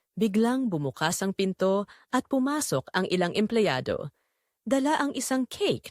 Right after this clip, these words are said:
na may nakasulat na, "Congratulations, Sir Miguel and Miss Clarice."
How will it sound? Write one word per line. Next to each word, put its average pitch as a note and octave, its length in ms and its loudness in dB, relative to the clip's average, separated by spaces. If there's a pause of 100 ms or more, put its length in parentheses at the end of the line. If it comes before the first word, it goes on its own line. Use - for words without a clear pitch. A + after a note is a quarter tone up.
na D#3 80 -2
may D#3 160 0
nakasulat D#3+ 560 -2
na, D#3+ 320 -2 (560)
"Congratulations, C#4+ 1900 -2 (320)
Sir D#4+ 400 0
Miguel D#3+ 560 2
and F3 320 0
Miss F3+ 320 -2
Clarice." G3+ 800 -2